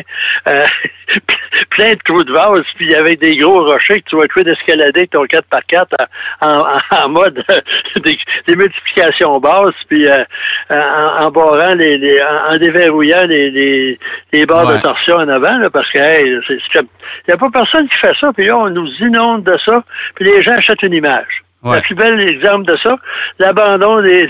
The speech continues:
Speaker 1: <laughs> des, des fourgonnettes, parce
Speaker 2: Ouais.
Speaker 1: que ça fait pas assez macho.
Speaker 2: Ouais.
Speaker 1: Tu sais, y a l'expression soccer mom, là, ou
Speaker 2: Ouais,
Speaker 1: maman,
Speaker 2: ouais.
Speaker 1: maman, maman, euh, soccer, là,
Speaker 2: Ouais.
Speaker 1: ou papa arena, là, ah non, hey, moi, je vais me promener en quatre par quatre.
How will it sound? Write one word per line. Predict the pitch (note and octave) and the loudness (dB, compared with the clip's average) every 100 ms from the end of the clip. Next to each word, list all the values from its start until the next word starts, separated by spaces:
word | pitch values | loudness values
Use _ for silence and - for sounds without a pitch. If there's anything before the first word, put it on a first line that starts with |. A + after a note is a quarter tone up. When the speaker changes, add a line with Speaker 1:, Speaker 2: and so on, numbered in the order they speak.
| - | -2
Speaker 1:
<laughs> | - | -2
des, | F#3 | -2
des | E3+ E3 | 0 0
fourgonnettes, | F#3 D#3+ D3+ C#3+ G3+ _ _ _ - - - | 0 0 0 2 0 _ _ _ -12 -12 -8
parce | - D#3 | -4 0
Speaker 2:
Ouais. | C#3+ | 2
Speaker 1:
que | G3 G#3+ - | 2 2 0
ça | D#3 | 0
fait | F3 D#3+ | 0 2
pas | F#3+ | 0
assez | E3 F#3 | 2 0
macho. | E3+ D3+ - D3 - _ _ - | 0 0 0 -4 -6 _ _ -2
Speaker 2:
Ouais. | D3+ - _ _ _ _ - - _ - | -2 -2 _ _ _ _ -20 -20 _ -4
Speaker 1:
Tu | F#3 | -2
sais, | |
y | F3+ | 2
a | C#3+ E3 D#3+ | 2 2 2
l'expression | D#3 D3+ - F3 F3+ G#3+ | 0 -2 0 0 2 0
soccer | G3 G3 D#3+ E3 | 2 0 2 0
mom, | C#3+ G3+ C4+ | 2 0 0
là, | A3 G#3 | 2 2
ou | F3+ | 2
Speaker 2:
Ouais, | D#3 | 0
Speaker 1:
maman, | D#3 D#3 E3+ D3+ | 0 2 0 0
Speaker 2:
ouais. | |
Speaker 1:
maman, | D3+ D#3+ E3 F#3 D3 | 0 -2 0 -2 -2
maman, | D#3 D#3+ F3 | -2 0 0
euh, | F#3+ F3+ D#3+ C#3+ C3+ C3 D#3 - | 0 0 0 0 0 -2 -4 0
soccer, | D#3+ - E3 A#3 | 0 2 0 2
là, | G#3 G#3+ | 2 0
Speaker 2:
Ouais. | B2 B2+ C3+ - - | 0 -2 -2 -6 0
Speaker 1:
ou | E3 | 0
papa | F#3 D#3+ F#3+ | 2 0 2
arena, | F#3 D#3 D3+ D3+ A3+ | 2 2 2 2 2
là, | G#3+ F#3+ C#3+ | 2 2 2
ah | C#3+ | 0
non, | C3+ C#3 A#2 | 0 0 2
hey, | C3 A2+ | 0 0
moi, | B2 | -4
je | - | -6
vais | - | -8
me | C#3 | -4
promener | D3 C3 D3 | -2 -2 -2
en | |
quatre | C#3+ D3 - | -2 -4 -4
par | A2+ | -8
quatre. | - F#3 | -2 -4